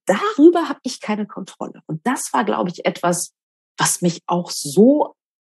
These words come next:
angefasst hat, sage ich jetzt mal, also so mitgenommen hat, diese Erkenntnis, nein, du hast nicht die Kontrolle. Und damit einhergehend natürlich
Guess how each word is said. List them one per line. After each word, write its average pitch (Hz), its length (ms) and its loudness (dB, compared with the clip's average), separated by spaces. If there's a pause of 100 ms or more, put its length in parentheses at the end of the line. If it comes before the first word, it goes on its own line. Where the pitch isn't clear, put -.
(220)
angefasst 240 760 0
hat, 131 160 -4
sage 107 200 -4
ich - 80 -14
jetzt 139 160 -10
mal, 135 80 -6
also 147 180 -4
so 240 540 4 (640)
mitgenommen 180 920 4
hat, 151 220 -8
diese 165 260 0
Erkenntnis, 277 1200 -2 (420)
nein, 156 280 2 (160)
du 156 100 -6
hast 156 260 -6
nicht 208 200 4
die 226 80 -8
Kontrolle. - 480 -6
Und 139 160 -6
damit 214 320 4
einhergehend 190 760 2
natürlich 180 600 0